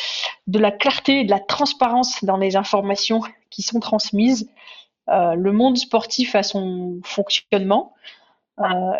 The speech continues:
les parents le découvrent le plus souvent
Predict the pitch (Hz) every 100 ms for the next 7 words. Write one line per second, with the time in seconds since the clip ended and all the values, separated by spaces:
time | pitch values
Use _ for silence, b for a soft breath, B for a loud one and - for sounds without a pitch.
0 | - - 196 208 208 226 262 262 202 208
1 | 254 240 226 202 - - 302 - 277 254
2 | 254